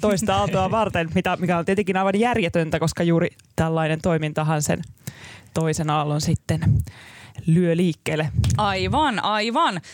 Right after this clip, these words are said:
Speaker 3: No, samaa olen havainnut m-, myös minä, ja tietysti itsekin elän aivan kuin pyy pellossa, mistään koronavirusrajoituksista, öö, öö, huolehtimatta. Helsingin Sanomien Berliinin kirjeenvaihtaja Hanna Mahlamäki kirjoitti juuri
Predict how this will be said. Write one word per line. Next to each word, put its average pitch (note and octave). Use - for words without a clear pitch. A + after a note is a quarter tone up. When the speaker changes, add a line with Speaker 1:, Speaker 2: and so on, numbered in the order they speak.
Speaker 3:
No, G3
samaa F#3+
olen G3
havainnut A#3+
m-, G#3+
myös A3+
minä, B3+
ja F#3+
tietysti F3
itsekin G#3
elän G3
aivan F#3+
kuin F#3
pyy A#3
pellossa, G#3
mistään G#3
koronavirusrajoituksista, G3
öö, F#3
öö, F3
huolehtimatta. A3
Helsingin C#4
Sanomien G#3+
Berliinin F#3
kirjeenvaihtaja E3
Hanna F#3+
Mahlamäki D#3
kirjoitti D#3
juuri D3